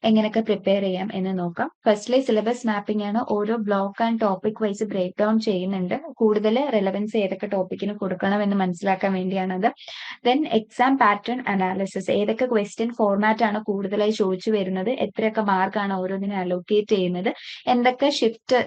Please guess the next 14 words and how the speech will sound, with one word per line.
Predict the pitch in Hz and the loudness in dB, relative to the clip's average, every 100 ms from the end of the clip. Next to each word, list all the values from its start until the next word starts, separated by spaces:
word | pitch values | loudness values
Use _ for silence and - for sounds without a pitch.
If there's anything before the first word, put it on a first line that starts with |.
| - | 2
ചേഞ്ചസ് | 214 208 214 220 220 | 2 2 0 0 0
ആണ്, | 190 | -2
എന്തൊക്കെ | 208 233 254 - | -2 -4 -4 -2
ചേഞ്ചസ് | 220 220 240 254 220 | 0 0 0 0 0
ആണ് | 202 226 | 0 0
ഓരോ | 233 202 208 | 0 0 -2
പാറ്റേൺസിൽ | 202 190 190 196 196 233 | -2 -2 -2 -2 -2 0
ഉണ്ടായിരിക്കുന്നത്, | 208 196 190 180 175 180 175 | 0 2 2 2 0 -2 -4
ഇത്രയാണ് | - - 214 208 190 202 | -6 0 2 2 2 2
എക്സാം | 196 - 208 | -2 -2 0
പാറ്റേൺ | 208 180 196 202 | 0 0 0 0
അനാലിസിസിൽ | 190 185 185 180 196 202 | 0 0 -2 -4 -4 -2
നോക്കുന്നത്. | 190 175 170 180 202 269 - - - - - | 0 0 -2 -2 -2 -4 -10 -20 -18 -10 2
Then | 240 | 4